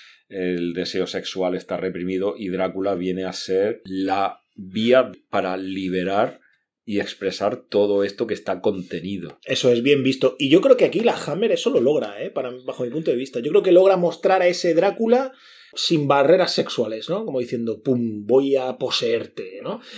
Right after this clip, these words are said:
Speaker 2: Además se nos muestra como un Drácula casi hipnotizador, ¿no? <laughs> Que, que con esos, eh, los ojos que tiene Christopher Lee siempre inyectados en sangre, esas miradas prácticamente de cine mudo, ¿no?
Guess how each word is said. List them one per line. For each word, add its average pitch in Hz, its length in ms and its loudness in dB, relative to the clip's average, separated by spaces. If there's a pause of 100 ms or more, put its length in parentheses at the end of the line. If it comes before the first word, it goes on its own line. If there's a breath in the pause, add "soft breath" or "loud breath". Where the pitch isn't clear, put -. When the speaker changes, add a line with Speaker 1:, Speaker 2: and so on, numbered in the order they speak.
(120 loud breath)
Speaker 2:
Además 139 300 2
se 214 100 4
nos 143 160 0
muestra 180 340 2
como 165 220 0
un 175 120 2
Drácula 190 600 4
casi 196 240 -2
hipnotizador, 127 880 2
¿no? 208 140 -4 (200)
<laughs> 208 180 2
Que, - 540 -2
que 151 140 4
con 147 160 6
esos, 185 280 6 (360 loud breath)
eh, - 120 -16 (220)
los 120 220 2
ojos 160 200 6
que 160 120 4
tiene 151 180 4
Christopher 143 400 2
Lee 139 140 2
siempre 143 320 2
inyectados 131 540 -2
en 120 120 -4
sangre, 143 680 4 (300 loud breath)
esas 135 440 0
miradas 135 680 4 (200 soft breath)
prácticamente 139 480 4
de 127 60 6
cine 131 260 0
mudo, 143 380 6
¿no? 151 180 -8